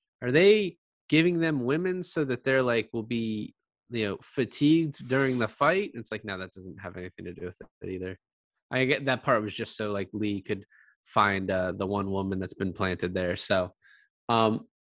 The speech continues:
n-, and that's not to say all these, like, maybe missing threads are things that, like, detract from the movie, 'cause I think it's still great.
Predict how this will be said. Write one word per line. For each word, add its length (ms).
n-, 80
and 240
that's 200
not 160
to 60
say 200
all 180
these, 200
like, 280
maybe 280
missing 460
threads 800
are 80
things 360
that, 280
like, 240
detract 480
from 160
the 80
movie, 300
'cause 180
I 60
think 200
it's 140
still 220
great. 520